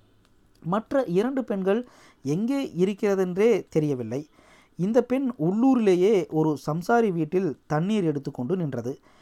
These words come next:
வேலையில்லாத நேரங்களில் ஒரு நிமிஷம் அவளை ஓய்வாய் இருக்க விடாமல் அந்த வீட்டுக்காரி இவளை சாணி பொறுக்க விரட்டுவாள். பாவம், அவளுக்கு இப்படி விதி முடியணும்னு ஆண்டவன் எழுதியிருக்கான்.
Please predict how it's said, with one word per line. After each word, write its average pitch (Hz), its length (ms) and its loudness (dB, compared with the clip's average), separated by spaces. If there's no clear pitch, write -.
வேலையில்லாத 254 640 4
நேரங்களில் 220 480 0
ஒரு 175 200 2
நிமிஷம் 190 440 -2
அவளை 165 400 2
ஓய்வாய் 208 460 4
இருக்க 156 260 -2
விடாமல் 143 420 0
அந்த 175 200 0
வீட்டுக்காரி 180 640 0
இவளை 156 360 0
சாணி 220 280 -2
பொறுக்க 160 600 -2
விரட்டுவாள். 147 500 2
பாவம், 226 380 2
அவளுக்கு 214 640 -2
இப்படி 220 580 -2
விதி 185 440 -2
முடியணும்னு 165 640 0
ஆண்டவன் 165 500 -2
எழுதியிருக்கான். 143 580 0